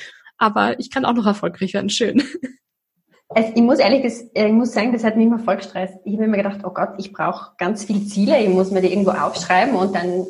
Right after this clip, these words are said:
Speaker 2: äh, ständig drauf hinarbeiten.“ Ähm, aber ich hab ganz lange Zeit offen gestanden, nicht genau gewusst, wohin wird mich mein Weg führen. Also ich hab,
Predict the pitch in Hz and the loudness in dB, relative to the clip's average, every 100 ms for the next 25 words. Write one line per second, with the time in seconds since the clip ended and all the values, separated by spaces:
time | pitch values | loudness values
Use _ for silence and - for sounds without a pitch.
0 | - - - 190 160 196 247 - 180 - | -8 -10 -8 -4 -2 -2 -2 -2 -2 0
1 | 220 233 214 190 - 339 - _ _ _ | 2 2 2 -2 -4 -8 -8 _ _ _
2 | _ _ _ - 185 185 185 185 185 196 | _ _ _ -6 0 2 2 0 0 2
3 | 214 214 175 285 208 214 233 233 190 196 | 2 2 -2 0 0 0 0 -2 -2 -2
4 | 214 196 202 202 202 - 165 180 190 185 | -2 -4 -4 -4 -4 -6 -2 -2 0 2
5 | 185 190 185 190 185 170 160 - 180 185 | 4 4 2 0 -2 -2 -2 -2 -4 -4
6 | - - 170 180 196 190 185 180 165 156 | -12 -6 0 2 4 4 4 2 -4 -6
7 | 151 - 156 156 156 151 _ 156 156 156 | -10 -8 -6 -6 -10 -14 _ -10 -8 -8
8 | 156 175 170 | -8 -6 -6